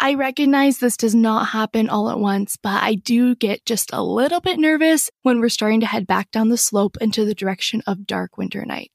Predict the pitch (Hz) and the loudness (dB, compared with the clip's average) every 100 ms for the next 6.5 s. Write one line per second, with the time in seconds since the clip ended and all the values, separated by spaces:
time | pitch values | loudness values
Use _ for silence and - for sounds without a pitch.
0 | _ 262 254 277 277 269 - 214 202 190 | _ 0 2 4 4 4 4 0 0 -2
1 | 269 277 269 262 254 254 254 - 214 208 | 0 2 2 2 2 2 2 0 0 2
2 | 196 - - 214 202 - 202 208 190 190 | 0 -2 0 2 2 -2 0 0 0 -2
3 | - 202 - - 190 - - - - - | -4 -2 -2 -2 -4 -2 -4 -4 -4 0
4 | - - - - - - - 311 302 302 | 0 -2 -4 -4 -4 -4 0 2 4 2
5 | 311 349 320 330 240 - 240 302 294 294 | 2 2 2 2 2 2 2 2 2 2
6 | 277 - 220 240 | 2 0 0 0